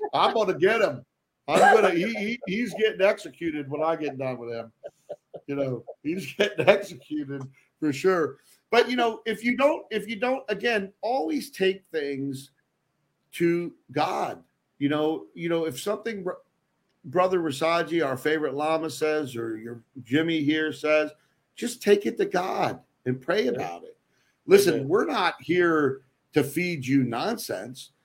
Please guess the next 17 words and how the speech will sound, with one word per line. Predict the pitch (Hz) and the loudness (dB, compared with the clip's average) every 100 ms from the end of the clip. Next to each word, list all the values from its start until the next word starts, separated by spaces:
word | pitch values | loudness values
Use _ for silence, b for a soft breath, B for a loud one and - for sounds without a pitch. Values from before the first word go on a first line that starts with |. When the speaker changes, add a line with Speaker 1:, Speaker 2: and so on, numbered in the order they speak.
| _ | _
Speaker 1:
You | 151 | 4
know, | 165 | 4
for | 156 | 4
somebody | 147 196 220 233 208 | 0 2 4 4 2
to | 165 | -2
question | 156 175 175 170 156 | 0 2 2 0 0
whether | 156 143 139 | 2 4 2
Brother | 135 151 151 | 4 2 2
Rasaji | 139 135 147 170 165 139 135 | -2 -2 0 2 2 0 2
was, | 127 131 - | 0 -2 -4
you | 151 | -4
know, | 147 135 | -2 0
seen | 127 - 160 151 | -2 -2 -2 -2
the | |
Book | 135 147 147 | 0 -2 -2
of | 120 | -8
Life, | 123 180 202 135 | -2 0 2 -2